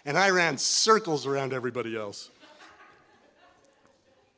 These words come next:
So I would do this, you know, week to week whenever I could make it, and, and at one point this ministry's director told me that we were going to have a special guest the next time we served,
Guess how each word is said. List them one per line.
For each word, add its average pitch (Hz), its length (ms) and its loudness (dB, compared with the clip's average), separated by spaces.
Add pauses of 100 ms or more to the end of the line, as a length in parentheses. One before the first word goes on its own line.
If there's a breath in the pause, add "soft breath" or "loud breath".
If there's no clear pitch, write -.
(1900 soft breath)
So 214 180 2
I 247 120 8
would 254 140 2
do 220 160 0
this, 208 260 4
you 208 100 -2
know, 185 180 6
week 196 300 0
to 220 100 2
week 185 300 0
whenever 175 300 4
I 160 100 6
could 160 180 -2
make 196 280 2
it, 170 120 2
and, 180 360 2
and 202 120 2
at 196 180 2
one 233 180 2
point 233 260 -2
this 202 220 -4
ministry's 214 500 -2
director 185 440 2
told 220 360 -2
me 151 300 -4 (380 loud breath)
that 180 140 2
we 214 120 -2
were 226 100 -2
going 202 200 2
to 202 60 -2
have 175 260 -2
a 165 40 -8
special 180 380 -6
guest 165 360 -4
the 143 80 -8
next 156 220 -4
time 147 200 -4
we 139 80 -4
served, 107 560 -4